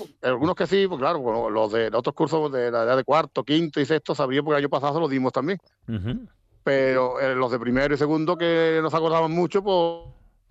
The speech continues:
Speaker 1: nada, porque no tenían, pues esos fueron los que más disfrutaron.
Speaker 2: ¿Y qué? ¿Se ven
Speaker 1: Y
Speaker 2: campeones
Speaker 1: los otros
Speaker 2: ahí o
Speaker 1: eran,
Speaker 2: no?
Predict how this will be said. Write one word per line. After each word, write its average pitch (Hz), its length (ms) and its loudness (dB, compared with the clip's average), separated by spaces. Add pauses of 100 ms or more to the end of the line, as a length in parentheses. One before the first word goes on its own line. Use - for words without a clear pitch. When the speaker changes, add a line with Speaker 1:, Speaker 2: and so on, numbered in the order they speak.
(120)
Speaker 1:
nada, 127 220 0
porque 156 140 -4
no 143 120 0
tenían, 151 360 -2
pues 135 140 -4
esos 117 120 -4
fueron 135 160 0
los 147 80 0
que 170 60 -2
más 160 120 0
disfrutaron. 123 480 -2
Speaker 2:
¿Y 104 80 -10
qué? 123 300 -2
¿Se 110 140 -6
ven 117 140 -2
Speaker 1:
Y - 20 -12
Speaker 2:
campeones 139 480 4
Speaker 1:
los 147 80 4
otros - 20 -
Speaker 2:
ahí 160 60 4
o 160 40 6
Speaker 1:
eran, 135 120 2
Speaker 2:
no? 135 260 -4